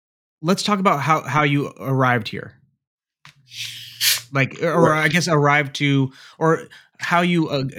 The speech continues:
Speaker 1: got to needing a, uh, you know, kind of like a camera mount. Um, 'cause we were, we were kinda talking about it. You were looking, uh, you know, for a solution to put on the S C.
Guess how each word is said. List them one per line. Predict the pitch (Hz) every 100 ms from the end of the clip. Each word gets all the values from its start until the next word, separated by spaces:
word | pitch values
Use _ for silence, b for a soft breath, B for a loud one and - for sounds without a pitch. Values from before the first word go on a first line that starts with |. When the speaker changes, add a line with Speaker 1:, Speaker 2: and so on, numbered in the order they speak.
| 135
Speaker 1:
got | 131 139 135
to | 131
needing | 120 131 127 117 -
a, | 117 110 107
uh, | - 107 -
you | 117
know, | 107
kind | 101 113
of | 104
like | 98
a |
camera | 95 - 110 107
mount. | 92 78 - _ _ _ _ _ _ -
Um, | 110 101
'cause | - 110
we | 131
were, | 135 107
we | 139
were | 147
kinda | 135 117
talking | 123 110 117
about | 113 110
it. | 76
You | 123
were | 123
looking, | 123 117 113 113 -
uh, | - -
you | 123
know, | 110
for | -
a | 110
solution | - 104 107 110
to | 107
put | - 110 -
on | 139 110
the | 110
S | 110
C. | - 127 107 -